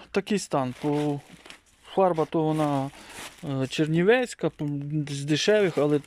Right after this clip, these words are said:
скільки років вона практично непогано, е, не п-, не втратила ні свій блиск і, ну, не відлітає.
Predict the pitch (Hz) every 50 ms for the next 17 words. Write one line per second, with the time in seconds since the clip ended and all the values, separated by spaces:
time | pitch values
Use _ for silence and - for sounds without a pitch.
0 | - - - - - - 180 175 - - 160 147 170 180 - - 139 135 131 131
1 | - - - 127 - - 151 143 - - 135 131 - - - - - - - -
2 | 151 143 143 139 - 139 147 156 165 160 147 139 139 135 131 123 123 123 120 123
3 | 120 120 123 123 123 131 131 131 139 139 135 - - - 160 160 - - 185 180
4 | 165 143 - 135 131 131 131 127 131 131 123 - - 135 127 127 127 - - -
5 | - - _ _ - 151 143 175 214 247 254 240 220 - - - - 156 147 151
6 | 151 151 147 143 143 143 170 240 277 269 226 202 190 175 160 156 151 151 - -
7 | 127 117 120 120 123